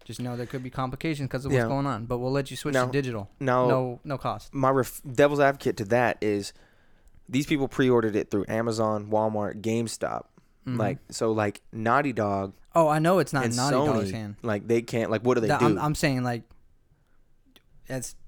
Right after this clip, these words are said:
Speaker 1: you gotta get with those people.
Speaker 2: Yeah. And, you know, game, uh, digital sales already were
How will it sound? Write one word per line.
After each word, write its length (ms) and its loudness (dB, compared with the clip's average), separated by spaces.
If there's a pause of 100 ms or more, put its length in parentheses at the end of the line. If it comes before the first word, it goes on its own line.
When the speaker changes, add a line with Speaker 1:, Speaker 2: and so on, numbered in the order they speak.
(220)
Speaker 1:
you 100 -4
gotta 160 0
get 200 0
with 100 -6
those 160 -6
people. 400 -10
Speaker 2:
Yeah. 240 2 (340)
And, 200 4
you 60 4
know, 260 2 (440)
game, 340 2
uh, 140 6
digital 420 2
sales 360 0
already 340 4
were 200 2